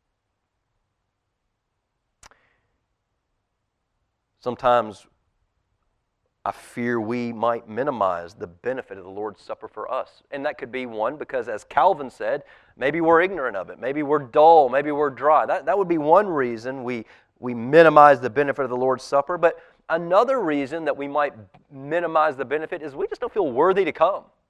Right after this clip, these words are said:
Now, we, we're familiar with Paul's warning in Corinthians to make sure we come in a manner worthy of the Lord. That doesn't mean you come perfect. Nobody can come perfect. On this night, if, if you had to be perfect to partake, nobody could have partaken.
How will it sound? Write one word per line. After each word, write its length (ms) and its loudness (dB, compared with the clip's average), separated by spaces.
Now, 140 6
we, 160 4
we're 160 2
familiar 300 0
with 180 -2
Paul's 440 2
warning 500 -4
in 180 -10
Corinthians 560 -8
to 160 -10
make 160 -2
sure 100 -12
we 140 -8
come 320 -2
in 80 -2
a 60 -2
manner 400 -2
worthy 600 6
of 160 2
the 80 -2
Lord. 260 -2
That 60 -10
doesn't 180 -8
mean 140 -4
you 100 -8
come 240 -4
perfect. 400 -4
Nobody 400 -4
can 180 -16
come 240 -8
perfect. 340 -20
On 120 -6
this 220 -4
night, 320 2
if, 100 -6
if 160 -10
you 80 -2
had 140 6
to 40 -4
be 120 -8
perfect 420 -2
to 80 -8
partake, 500 -4
nobody 460 6
could 180 -2
have 80 -12
partaken. 480 -2